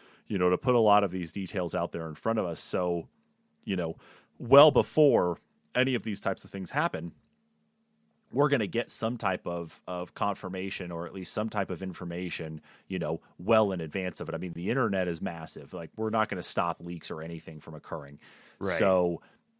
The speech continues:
Speaker 1: anything that could potentially happen, we're gonna,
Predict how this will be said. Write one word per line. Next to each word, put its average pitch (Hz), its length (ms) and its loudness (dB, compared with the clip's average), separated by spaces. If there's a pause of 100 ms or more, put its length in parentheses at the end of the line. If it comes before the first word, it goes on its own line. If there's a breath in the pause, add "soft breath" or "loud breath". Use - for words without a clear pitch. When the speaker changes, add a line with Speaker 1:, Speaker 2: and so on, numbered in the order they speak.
(320)
Speaker 1:
anything 156 320 2
that 117 160 -2
could 110 180 2
potentially 101 440 0
happen, 95 340 0
we're 123 120 -2
gonna, 92 240 -4